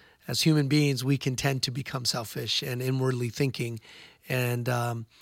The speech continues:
and so, yeah, I think, I think that probably the greatest thing that deters, uh, this kind of mindset is, is the individual leader.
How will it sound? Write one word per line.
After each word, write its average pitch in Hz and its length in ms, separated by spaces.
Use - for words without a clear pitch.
and 156 140
so, - 80
yeah, 165 300
I 156 100
think, 180 340
I 147 100
think 170 240
that 147 200
probably 175 560
the 135 140
greatest 151 580
thing 156 400
that 143 300
deters, 147 880
uh, 123 280
this 143 220
kind 143 260
of 127 100
mindset 135 640
is, 127 460
is 127 320
the 131 140
individual 127 640
leader. 131 400